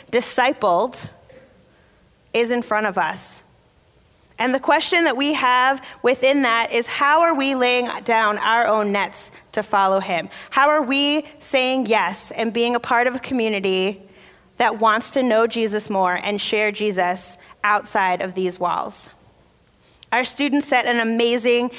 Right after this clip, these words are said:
example for it, and I am privileged to get to work with them. And so this morning, as you, um,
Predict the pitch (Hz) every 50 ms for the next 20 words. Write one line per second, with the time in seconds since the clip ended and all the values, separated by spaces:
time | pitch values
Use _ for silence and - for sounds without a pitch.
0 | - - - - 233 208 196 220 220 208 196 196 214 202 - - 196 185 175 175
1 | 175 175 190 - - - - - - 220 220 - 226 226 226 226 233 233 - 220
2 | 208 - - - 294 262 233 202 208 214 175 175 - - - - - - - -
3 | _ _ _ - - - - _ _ _ - 240 208 214 190 - - 226 196 196
4 | 180 180 - 175 - - 165 156 165 180 185 165 - - _ - - - - -
5 | - - - - - _ _ - - - _ _ - - - - - - - -
6 | 247 240 - 269 277 269 285 - - 277 285 294 302 311 311 330 320 - 254 269
7 | 247 254 277 269 254 - - - - - - 233 233 226 226 220 220